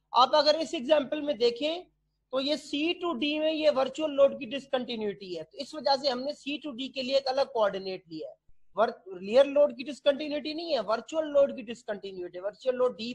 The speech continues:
पर लग रहा है, आगे discontinue हो रहा है, that is why हमने C to D को अलग से span किया है। ठीक है, अच्छा, फिर when with virtual load, अब आप क्या करेंगे, Virtual load को जब place करेंगे तो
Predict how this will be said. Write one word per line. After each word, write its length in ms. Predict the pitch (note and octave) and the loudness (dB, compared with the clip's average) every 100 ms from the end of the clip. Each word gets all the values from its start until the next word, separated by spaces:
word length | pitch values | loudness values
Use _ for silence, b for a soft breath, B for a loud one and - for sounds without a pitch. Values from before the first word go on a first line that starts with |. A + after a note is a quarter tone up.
| B3 | -6
पर 100 | B3 | -4
लग 200 | A#3 A#3 | -4 -2
रहा 120 | C#4+ | -2
है, 80 | D4+ _ _ - | -2 _ _ -4
आगे 260 | G#3 A3+ | -2 0
discontinue 800 | B3+ C4 B3+ - B3 A#3+ A#3 C4 | -2 -4 -6 -4 -4 -6 -6 -4
हो 220 | C4 F#3+ | -2 -2
रहा 120 | D#3 - | -4 -8
है, 60 | - - - - | -16 -20 -18 0
that 240 | A3+ C4 E4 | 2 2 0
is 140 | B3+ | 0
why 160 | C4+ D4 | 4 6
हमने 280 | C4+ C4+ C#4 | 6 2 -4
C 240 | - B3+ C#4 | -6 -10 -8
to 80 | C4+ | -8
D 160 | G#3+ B3 | -8 -6
को 100 | A#3+ | 0
अलग 260 | B3 A#3+ A#3+ | 2 2 -2
से 400 | - B3+ F4 F4+ | 4 6 6 2
span 320 | - G#3 F#3 | -6 -8 -6
किया 280 | F3+ E3 D3 | -10 -12 -12
है। 100 | C3 _ _ _ _ - | -12 _ _ _ _ -8
ठीक 180 | F#3+ | 2
है, 140 | C4 F4+ - _ _ - - - - | 2 2 -2 _ _ -20 -20 -20 -12
अच्छा, 280 | F3 - E3+ | -10 -4 -6
फिर 420 | - B3 D#4+ G4 - _ _ _ _ - | 4 6 6 2 -14 _ _ _ _ 2
when 180 | A3 D4 B3+ | 4 4 2
with 180 | C#4 - | -2 6
virtual 360 | C#4 C#4 E4+ | 6 6 2
load, 240 | D#4 E4 E4 - | 6 8 8 6
अब 200 | C#4 - - | 2 2 6
आप 220 | C#4+ E4 | 6 8
क्या 140 | - E4 | 6 6
करेंगे, 400 | D4 D4 D4+ E4 | 8 8 8 8
Virtual 360 | C#4 C4+ D#4+ | 8 6 2
load 200 | D4 D#4 | 2 0
को 100 | - | 2
जब 120 | D#4 D4+ | 2 2
place 360 | - C#4+ D4 | 6 6 8
करेंगे 340 | D#4 D4 C#4+ D4+ | 4 4 2 -2
तो 260 | D4+ D4+ | -2 -2